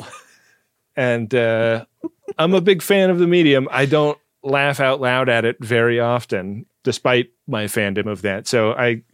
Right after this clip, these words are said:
Speaker 2: I will say that, like, I wasn't getting belly laughs from this comic the way I do from the show, but I kinda could see this being an episode of the show that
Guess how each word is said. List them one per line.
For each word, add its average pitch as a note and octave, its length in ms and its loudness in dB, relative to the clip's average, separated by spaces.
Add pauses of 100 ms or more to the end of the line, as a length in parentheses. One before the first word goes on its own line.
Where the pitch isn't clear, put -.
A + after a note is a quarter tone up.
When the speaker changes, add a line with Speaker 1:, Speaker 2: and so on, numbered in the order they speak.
(380)
Speaker 2:
I A#2 60 -4
will D#3 120 0
say E3+ 160 0
that, C3+ 180 -2
like, B2 400 -2
I C#3+ 100 -4
wasn't D3+ 280 0
getting C3 260 0
belly B2 340 2
laughs A2 360 0
from A#2 200 -6
this A2 160 -4
comic G#2+ 380 -4
the A2+ 100 -2
way G#2+ 220 0
I G#2 100 0
do G#2 460 -2
from G#2+ 680 -6
the A#2 80 -4
show, B2+ 640 0 (600)
but B2 480 -2 (120)
I C3 200 -2 (200)
kinda F#3+ 380 0
could D3+ 240 0
see E3 240 -2
this C#3 340 0
being C3 520 -2
an B2+ 180 -4
episode B2+ 480 0
of A#2+ 100 0
the A2+ 80 0
show B2+ 380 0
that A2 220 -4